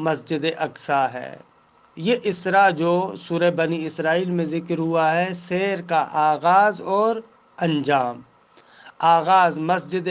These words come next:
हराम से है और अंजाम और इंतहा मस्जिद अक्सा वही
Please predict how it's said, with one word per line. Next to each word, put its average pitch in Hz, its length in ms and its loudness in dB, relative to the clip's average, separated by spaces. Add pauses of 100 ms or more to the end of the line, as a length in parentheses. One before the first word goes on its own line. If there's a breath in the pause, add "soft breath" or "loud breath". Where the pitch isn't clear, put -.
हराम 196 480 2
से 220 220 0
है 226 340 2 (400 soft breath)
और 185 260 -2
अंजाम 185 540 2
और 160 160 0
इंतहा 175 480 0
मस्जिद 170 480 -2
अक्सा 170 540 0
वही 175 360 -2